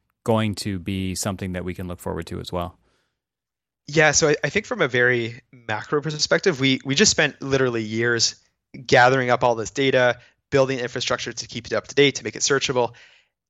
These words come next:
Speaker 2: But really, that, that's just, like, table stakes. Like, we're, we're just getting that information into one place and making it accessible to everybody.
Speaker 1: Yeah.
Speaker 2: But I, I think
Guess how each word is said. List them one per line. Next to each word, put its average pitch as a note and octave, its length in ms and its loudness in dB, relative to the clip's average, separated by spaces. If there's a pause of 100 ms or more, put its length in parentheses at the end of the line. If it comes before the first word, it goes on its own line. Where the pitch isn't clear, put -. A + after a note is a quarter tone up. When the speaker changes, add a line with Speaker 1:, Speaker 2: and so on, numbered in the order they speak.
(140)
Speaker 2:
But C#3 280 6
really, G#3 240 2
that, C#3+ 240 4
that's D3+ 200 4
just, - 160 -2
like, B2+ 140 -2
table A#2 260 -8
stakes. - 240 -8
Like, C3+ 80 -6
we're, E3 180 2
we're D3+ 100 -2
just F#3+ 220 -6
getting B2+ 460 -2 (300)
that A#2 400 0 (200)
information A#2+ 540 -6
into A2+ 160 -8
one G#2+ 140 -4
place G#2 300 0
and A2 120 -10
making G#2+ 240 -4
it - 20 -2
accessible G#2 460 2
to - 160 -4
everybody. - 420 -2 (280)
Speaker 1:
Yeah. F2 120 -20 (220)
Speaker 2:
But D3 200 6
I, C#3+ 160 4
I C#3+ 80 0
think - 400 -8